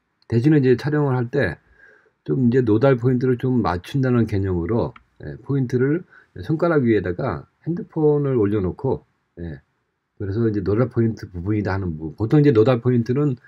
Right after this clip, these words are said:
렌즈의 앞부분에 있습니다. 그걸 염두에 두고서 그걸 축으로 해서, 그러니까 렌즈의 앞부분을 축으로 해서 좌우가 됐던 상하가 됐던, 예, 그렇게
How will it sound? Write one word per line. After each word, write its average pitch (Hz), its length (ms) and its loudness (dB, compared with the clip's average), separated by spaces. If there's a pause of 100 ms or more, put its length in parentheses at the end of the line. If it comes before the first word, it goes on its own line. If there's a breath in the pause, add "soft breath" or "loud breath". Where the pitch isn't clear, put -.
(460 soft breath)
렌즈의 143 400 4
앞부분에 160 520 2
있습니다. 82 480 -4
그걸 113 360 2
염두에 92 400 2
두고서 87 540 -6 (560)
그걸 170 400 8
축으로 175 340 2
해서, 104 340 -2
그러니까 98 200 -6
렌즈의 113 440 2
앞부분을 156 600 0
축으로 127 360 -2
해서 110 540 -2 (500 loud breath)
좌우가 131 380 4
됐던 113 440 0
상하가 120 420 -4
됐던, 98 580 -4 (180)
예, 76 140 -14 (460)
그렇게 151 600 0